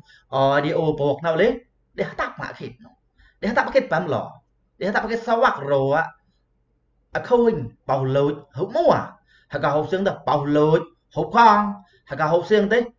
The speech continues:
À, à, khôi bảo lôi ôn mà, à, khôi đây, à, quy chắc ca cam, à, khôi đun tọc mà sẽ phải áo sam làm thì, ê, lôi ra mà sai nó nên, để lép chắc lên, bắt đầu có, chấm hẹp đấy, tao tả, để siết lại khỉ, không có đạo nam thế. À,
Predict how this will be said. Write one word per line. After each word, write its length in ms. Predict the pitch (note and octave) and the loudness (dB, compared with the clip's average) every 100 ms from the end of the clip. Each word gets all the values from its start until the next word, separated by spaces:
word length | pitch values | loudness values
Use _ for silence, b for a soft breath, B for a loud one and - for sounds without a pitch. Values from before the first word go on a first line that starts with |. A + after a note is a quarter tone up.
| _ _ _ - | _ _ _ -8
À, 160 | B2+ A#2+ | -6 -6
à, 80 | D3 | -2
khôi 200 | D3 B3 F3+ | 4 6 6
bảo 120 | D3+ | 4
lôi 180 | E3 - | 2 2
ôn 180 | D4 G#3+ | 2 4
mà, 60 | C3 | 0
à, 100 | A2+ - | -6 -4
khôi 160 | C#3+ | -2
đây, 120 | E3+ F#3+ | 0 0
à, 140 | C3 - | -2 -4
quy 140 | G3 G3 | -2 -2
chắc 120 | G3 | -4
ca 220 | G3+ G3 | -4 -4
cam, 140 | F#3+ G3+ - | -6 -10 -10
à, 100 | - | -10
khôi 240 | - C#3+ C#3+ | -6 -4 -4
đun 160 | A3+ A#3+ A#3 | -4 -4 0
tọc 140 | A3 - | 0 -2
mà 60 | A#2+ | -10
sẽ 60 | C3 | -10
phải 80 | D#3+ | -10
áo 160 | - A3 | -10 -8
sam 340 | D4+ D4+ C#4+ G3 | -8 -6 -6 -4
làm 260 | E3 C3 C3 | -4 -4 -6
thì, 120 | A#2+ _ b b b | -10 _ b b b
ê, 140 | - A3+ | 2 6
lôi 220 | F3 F3 | 6 6
ra 120 | D#3 | 4
mà 80 | F#3 | 0
sai 260 | A3+ G#3 | 2 2
nó 100 | G3+ | 2
nên, 120 | G#3 G#3 F#3 C#3+ C#3+ D3 | 0 -2 -4 -2 -2 -2
để 120 | G3+ B2 | -2 -2
lép 320 | B2+ C3+ D#3 D#3 | -2 0 -2 -2
chắc 260 | A#3+ - | -4 -4
lên, 140 | C3 A#2+ | -8 -6
bắt 100 | D#3 | -4
đầu 240 | D#3+ D#3+ | -2 -2
có, 280 | E3+ E3+ F3+ F3 _ _ _ _ | 0 0 0 -4 _ _ _ _
chấm 160 | - D3+ | -8 -4
hẹp 180 | D3+ D3+ | -4 0
đấy, 240 | B3+ C#4+ B3 | 0 0 -2
tao 180 | A3 G3+ | -2 0
tả, 140 | B2+ - _ - | -2 -4 _ -10
để 100 | F3 | -8
siết 260 | D4+ - | -6 -4
lại 140 | F#3+ - | -4 -4
khỉ, 120 | E3 - | -6 -6
không 120 | C4 | -6
có 60 | F#3 | -2
đạo 180 | F3 E3 | -2 0
nam 180 | F#3 F#3 | 0 4
thế. 140 | C4 - _ _ _ _ _ - | 2 0 _ _ _ _ _ -12
À, 240 | A#2 G2 | -10 -10